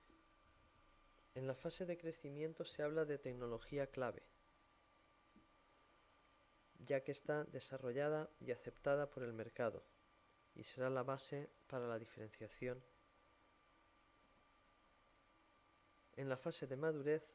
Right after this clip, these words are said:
se habla de tecnología básica, ya que suele estar disponible para todo el sector cuando se llega a esta fase.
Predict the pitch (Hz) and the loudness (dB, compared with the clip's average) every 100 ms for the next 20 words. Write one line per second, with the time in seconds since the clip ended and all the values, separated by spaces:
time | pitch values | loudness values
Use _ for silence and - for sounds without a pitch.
0 | - - - - - - - 147 151 151 | -20 -20 -20 -20 -20 -12 2 6 6 6
1 | 143 135 127 120 120 - 139 123 117 - | 2 -2 -2 -2 -2 0 0 2 0 -4
2 | - - - - - - - - - - | -10 -18 -20 -20 -20 -20 -20 -20 -20 -4
3 | 131 139 147 - 143 135 - 165 151 139 | 0 0 0 -2 0 0 0 0 0 -4
4 | - 123 127 160 170 170 175 - - - | -6 -4 -2 -2 -2 -2 -4 -12 -12 -6
5 | 131 - 139 143 135 - - - 147 147 | -4 -2 0 0 -2 -6 -8 -2 -2 -2
6 | - - - 127 123 - 120 123 131 - | -12 -12 -6 -6 -6 -6 -2 -2 -2 -4
7 | 117 - 107 - 107 - | -8 -8 -12 -14 -14 -14